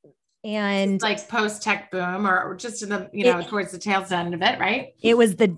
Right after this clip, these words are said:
Speaker 1: it was the dot bomb is what it
Speaker 2: Mm-hmm.
Speaker 1: was.
Speaker 2: Mm-hmm.
Speaker 1: Two thousand two was, like, literally the worst time, you know, people were doing unthinkable things. I mean, there
Speaker 2: Mm-hmm.
Speaker 1: were so many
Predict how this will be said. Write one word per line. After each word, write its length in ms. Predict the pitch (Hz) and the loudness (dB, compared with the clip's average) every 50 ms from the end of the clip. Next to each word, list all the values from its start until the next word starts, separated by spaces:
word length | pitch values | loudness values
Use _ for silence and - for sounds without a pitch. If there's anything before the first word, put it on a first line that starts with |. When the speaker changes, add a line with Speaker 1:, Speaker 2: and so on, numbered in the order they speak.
| - | -4
Speaker 1:
it 120 | - 208 208 | 0 2 2
was 120 | 208 175 | 4 4
the 120 | - 202 | 2 2
dot 360 | 175 220 208 202 180 156 147 - | 4 6 4 4 4 2 0 2
bomb 340 | 185 190 220 208 175 160 | 4 6 6 6 6 4
is 140 | 160 160 151 | 2 0 2
what 140 | 214 190 165 | 2 2 2
it 60 | 214 | 2
Speaker 2:
Mm-hmm. 60 | 233 | 2
Speaker 1:
was. 360 | 233 - 175 156 131 127 147 208 | 0 -2 -2 -4 -6 -6 -4 -2
Speaker 2:
Mm-hmm. 100 | 208 214 | 0 2
Speaker 1:
Two 100 | 214 196 | 4 6
thousand 320 | 220 - 233 226 - 180 - | 6 8 8 8 6 4 2
two 160 | - 196 190 | 4 4 4
was, 160 | 185 175 156 | 4 4 2
like, 160 | 180 170 160 | 0 -2 -2
literally 480 | 175 175 180 185 185 185 180 170 175 165 | -2 -2 0 2 2 2 0 -2 -4 -6
the 160 | 156 170 170 | -4 -6 -6
worst 500 | 156 196 180 175 202 196 196 180 - - | -6 -6 -2 0 2 2 2 0 -2 -6
time, 340 | - - 190 180 170 170 170 | -8 -8 -6 -6 -4 -4 -4
you 120 | 170 165 | -4 -4
know, 80 | 165 160 | -4 -6
people 280 | - - 180 - 180 170 | -6 -8 -6 -4 -2 -2
were 140 | 175 175 | 0 -2
doing 380 | 165 156 170 170 165 170 165 160 - - - _ _ _ _ _ _ _ _ _ _ _ _ _ _ _ - 208 | -2 -2 -4 -4 -4 -4 -6 -8 -10 -16 -20 _ _ _ _ _ _ _ _ _ _ _ _ _ _ _ 0 2
unthinkable 640 | 220 214 202 - - 190 185 185 - 170 151 156 151 | 4 6 6 4 4 2 2 2 0 -2 -4 -4 -6
things. 380 | - 165 156 202 202 175 165 - | -6 -6 -6 -4 -6 -6 -4 0
I 40 | 208 | 2
mean, 60 | 208 | 4
there 80 | 202 208 | 6 6
Speaker 2:
Mm-hmm. 80 | - | 4
Speaker 1:
were 60 | 165 160 | 4 2
so 340 | 151 - - - 196 180 | 0 0 2 2 4 4
many 400 | 180 185 180 175 170 170 160 - | 4 4 4 4 2 0 -2 -4